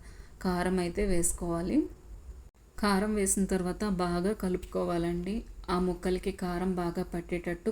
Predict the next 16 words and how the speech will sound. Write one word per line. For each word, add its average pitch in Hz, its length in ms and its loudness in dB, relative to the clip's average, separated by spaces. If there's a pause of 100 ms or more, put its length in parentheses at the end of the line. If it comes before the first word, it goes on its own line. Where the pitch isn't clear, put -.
(100)
కలుపుకొని 180 460 0 (760)
కొంతసేపు 190 500 2 (100)
మగ్గనివ్వాలి. 170 680 0 (720)
కారం 180 400 4
వాసన 165 280 -2 (100)
రాకుండా 170 400 -4 (120)
మగ్గనివ్వాలి 170 720 -2 (540)
ఆయిల్లో. 170 360 0 (920)
ఇప్పుడైతే 185 380 2 (100)
నేను 190 200 2 (260)
ఆరు 180 240 4
ఉల్లిపాయలు 196 460 2
తీసుకున్నాను 170 500 0
కదా, 180 160 0 (240)
ఆరు 175 160 2 (100)
ఉల్లిపాయలకి 175 540 0